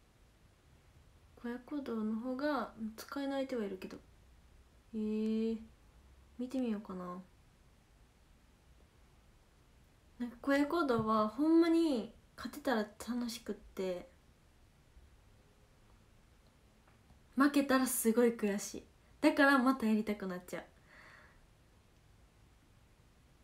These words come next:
そう、やりだしたら止まらないですよね。わかる。うん。でも、容量、容量が重たいイメージ。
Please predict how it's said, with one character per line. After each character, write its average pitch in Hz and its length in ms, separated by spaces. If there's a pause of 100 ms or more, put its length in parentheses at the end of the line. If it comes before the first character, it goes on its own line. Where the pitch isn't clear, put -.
(120)
そ 262 160
う、 - 20
や 269 80
り 285 80
だ 311 140
し 302 80
た 269 60
ら 247 60
止 254 80
ま 240 140
ら 240 60
な 240 120
い 220 60
で 208 80
す 208 160
よ 190 60
ね。 190 340
わ 226 100
か 247 140
る。 233 240 (4000)
う 214 40
ん。 208 680 (480)
で 220 100
も、 214 200 (360)
容 262 280
量、 370 400 (240)
容 262 180
量 359 240
が 240 80
重 233 240
た 240 160
い 208 140
イ - 20
メ 202 120
ー 196 100
ジ。 - 240